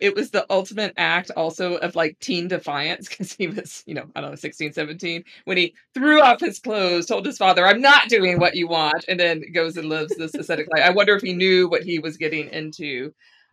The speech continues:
um, at the time. But there's, y-, you know, we do, you pointed out, we do have a long history of, um,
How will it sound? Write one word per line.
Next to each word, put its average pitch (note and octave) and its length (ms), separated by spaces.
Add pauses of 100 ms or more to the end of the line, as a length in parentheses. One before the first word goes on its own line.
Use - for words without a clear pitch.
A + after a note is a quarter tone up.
(120)
um, D#3 360
at D#3 240
the D#3 60
time. D3+ 640 (380)
But A#3 160
there's, B3 480 (180)
y-, - 160
you C4+ 120
know, B3+ 120
we B3+ 100
do, C#4 400
you A3 160
pointed B3 240
out, G#3+ 180
we G#3 60
do A3+ 140
have A#3+ 80
a A3 40
long G3 380
history E3 920
of, D3+ 480 (480)
um, D#3+ 160